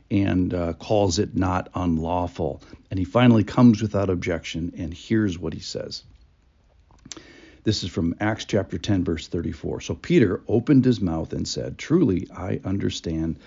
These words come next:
that God shows no partiality.'" He's talking about the Jews and the Gentiles and the message going out to the Gentiles. Verse thirty-five, "But in every nation, anyone who fears him and does what is right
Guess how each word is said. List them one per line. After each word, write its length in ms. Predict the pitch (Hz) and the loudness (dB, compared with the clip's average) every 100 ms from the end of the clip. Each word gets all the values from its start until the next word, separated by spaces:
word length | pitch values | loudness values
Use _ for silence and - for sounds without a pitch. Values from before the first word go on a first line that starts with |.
| - - - | -20 -20 -6
that 260 | 90 87 - | -4 -4 -4
God 420 | 90 92 90 87 | -2 0 -2 -4
shows 600 | - 85 80 82 82 - | -6 -4 -2 -4 -6 -10
no 280 | 71 80 80 - | -8 -8 -8 -10
partiality.'" 1040 | - 62 - 62 69 76 80 - - - _ _ | -12 -10 -10 -8 -8 -8 -10 -10 -10 -12 _ _
He's 100 | - | -12
talking 280 | - 80 85 | -8 -6 -6
about 160 | 80 80 | -8 -8
the 100 | 85 | -10
Jews 380 | - 80 78 - | -8 -8 -6 -8
and 120 | 78 | -8
the 40 | |
Gentiles 720 | - 82 80 78 76 76 76 | -8 -6 -6 -6 -6 -6 -8
and 80 | 67 | -10
the 160 | 71 73 | -10 -10
message 520 | - 80 78 - - | -8 -8 -8 -12 -10
going 260 | 73 76 73 | -10 -8 -10
out 180 | 80 - | -12 -6
to 360 | 113 92 - - - - _ | -4 -2 -6 -14 -20 -20 _
the 100 | - | -10
Gentiles. 680 | 85 95 82 - - - - _ _ - - - _ _ _ _ - | -4 -2 -2 -6 -8 -12 -20 _ _ -20 -20 -20 _ _ _ _ -14
Verse 280 | 151 101 - | -2 0 0
thirty-five, 500 | 107 104 107 - - | -4 -2 -2 -4 -4
"But 140 | 107 | -2
in 180 | 104 - | 0 4
every 240 | 131 147 | 4 6
nation, 480 | 143 110 98 85 85 - | 6 6 4 -4 -6 -2
anyone 460 | - 160 143 107 87 | 4 6 6 4 0
who 160 | 95 | -4
fears 560 | - - 123 123 90 - | -6 0 4 6 4 -2
him 280 | - - - - | -10 -12 -14 -8
and 200 | 95 82 | -6 -2
does 320 | 104 123 120 | 0 0 2
what 200 | 120 127 | 2 4
is 160 | 113 87 | 2 -2
right 420 | 78 73 - | -6 -8 -12